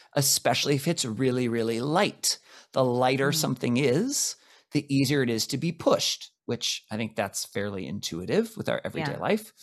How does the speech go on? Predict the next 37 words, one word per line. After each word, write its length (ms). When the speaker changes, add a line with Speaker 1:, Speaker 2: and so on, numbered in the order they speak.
Speaker 1:
So 360
any 340
of 160
the 140
really, 340
really 260
light 360
gases 480
like 200
hydrogen 520
and 100
helium, 560
which 180
is 120
what 240
most 320
of 80
the 80
gas 280
planets 380
are 60
primarily 880
made 260
of, 320
all 200
of 140
those 440
were 120
really 460
easily 480
pushed 540
out 320
of 140
the 80
inner 320
solar 320
system. 500